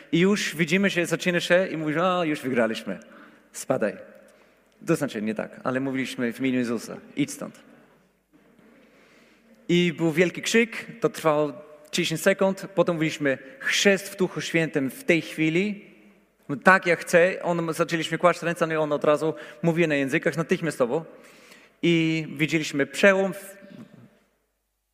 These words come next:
to trwało, nie wiem, pół godziny czasu. Wyszła opętana do pokoju. Przyszła opętana, ale wyszła, dzięki, jako wolna. I pamiętam,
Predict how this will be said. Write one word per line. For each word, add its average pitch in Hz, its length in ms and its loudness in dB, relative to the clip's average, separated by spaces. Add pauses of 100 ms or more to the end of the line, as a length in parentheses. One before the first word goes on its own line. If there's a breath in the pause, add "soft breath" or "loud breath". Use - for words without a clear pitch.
(640)
to - 80 -20 (100)
trwało, 139 220 0
nie 143 140 -2
wiem, 104 100 -4
pół 95 140 -14
godziny 143 260 -6
czasu. 147 360 -8 (880 soft breath)
Wyszła 165 420 0
opętana 123 640 -2 (1120)
do - 60 -4
pokoju. 107 360 -4 (720)
Przyszła 101 400 -8 (200)
opętana, 101 360 -10
ale 101 200 -4
wyszła, 98 640 -6 (240)
dzięki, - 340 -16 (840 soft breath)
jako 123 160 -4
wolna. 113 400 -2 (600 loud breath)
I 131 300 2
pamiętam, 147 680 -2